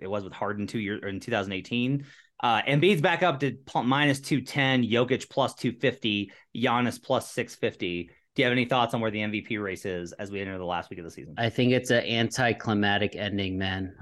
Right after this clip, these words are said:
Speaker 2: Um, I think it's gonna be Embiid. I think if Jokic had been playing in the last three games, um, I think, uh, I think this would have been flipped.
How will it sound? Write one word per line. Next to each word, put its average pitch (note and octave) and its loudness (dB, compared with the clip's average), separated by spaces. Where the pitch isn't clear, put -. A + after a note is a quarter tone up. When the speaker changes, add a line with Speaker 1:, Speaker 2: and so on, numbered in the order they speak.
Speaker 2:
Um, G2+ 0
I G2+ 2
think G#2+ -2
it's A2 0
gonna A2 2
be A2 6
Embiid. G#2+ 4
I G2+ -8
think A#2 -2
if G#2+ 2
Jokic A2 2
had A2+ 0
been G#2 2
playing C#3 0
in B2+ 0
the B2 2
last C3 2
three C#3 6
games, D3 2
um, G#2 4
I G2 4
think, G#2 2
uh, G2+ 4
I G2 4
think G#2 -2
this G2+ 0
would G2+ 4
have G2+ 2
been F#2+ 2
flipped. - -2